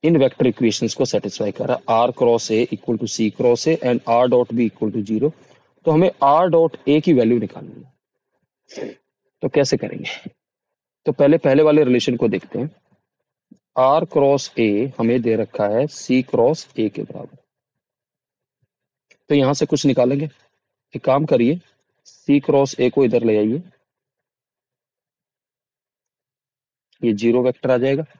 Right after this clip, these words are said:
We can write this as R minus C cross A is equal to zero vector। तो यहां से हम क्या कह सकते हैं? R minus C vector and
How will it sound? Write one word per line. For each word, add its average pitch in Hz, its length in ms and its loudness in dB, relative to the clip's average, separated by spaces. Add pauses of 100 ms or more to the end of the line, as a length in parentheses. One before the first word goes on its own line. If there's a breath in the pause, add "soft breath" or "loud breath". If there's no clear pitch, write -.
(2000)
We 139 100 0
can 160 180 0
write 143 240 2
this 156 240 0
as 127 220 2 (160)
R 139 360 2
minus 113 300 0
C 117 540 -2 (1040)
cross 117 340 0 (120)
A 110 340 -2 (1040)
is 123 180 -2 (120)
equal 107 240 -4
to 101 160 -6
zero 110 200 -4
vector। 117 300 -8 (640)
तो 156 60 2
यहां 147 200 2
से 185 140 0
हम 165 100 2
क्या 160 200 4
कह 123 160 0
सकते 117 320 -2
हैं? 135 80 -4 (180)
R 143 360 2 (100)
minus 123 340 0
C 139 200 0 (800)
vector 113 440 -4 (800)
and 120 200 0